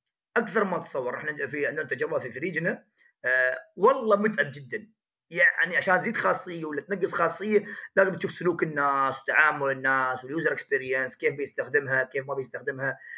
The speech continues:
ليش يوت-، ب-، بالمناسبة يوتيوب عندهم بعد، عندهم شيء ثلاثين ثانية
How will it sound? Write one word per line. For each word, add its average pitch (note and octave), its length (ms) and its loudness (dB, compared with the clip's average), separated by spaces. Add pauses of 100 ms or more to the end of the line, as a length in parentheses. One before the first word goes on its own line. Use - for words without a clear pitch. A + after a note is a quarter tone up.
(140)
ليش A#3+ 200 6
يوت-، G#3+ 140 -2 (340)
ب-، A3+ 140 -2
بالمناسبة C4+ 460 2
يوتيوب A#3+ 360 -2
عندهم A#3 320 2
بعد، C3+ 260 4 (340)
عندهم G#3+ 220 0
شيء A3 380 0
ثلاثين F3+ 320 2
ثانية G3 480 2